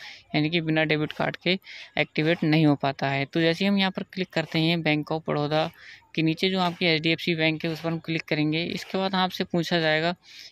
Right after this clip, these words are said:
कि आपका जो मोबाइल नंबर है वो आपके बैंक से लिंक है या फिर नहीं है।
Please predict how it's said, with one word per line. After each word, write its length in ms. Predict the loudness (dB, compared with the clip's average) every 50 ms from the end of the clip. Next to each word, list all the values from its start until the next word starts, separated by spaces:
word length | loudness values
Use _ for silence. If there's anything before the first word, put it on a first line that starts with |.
| _ -6
कि 80 | -2 0
आपका 300 | 2 2 2 0 0 0
जो 100 | 2 2
मोबाइल 360 | 2 2 4 4 4 2 2
नंबर 240 | 0 0 0 0 2
है 60 | 2
वो 140 | 0 0 0
आपके 260 | 0 -2 -2 -2 -2
बैंक 260 | 2 2 2 2 2
से 120 | 2 0 0
लिंक 300 | 0 0 0 -2 -4 -4
है 200 | -4 -2 -2 -2 0 0 0
या 80 | 0 0
फिर 160 | 0 0 0
नहीं 260 | 0 0 2 2 2
है। 120 | 2 0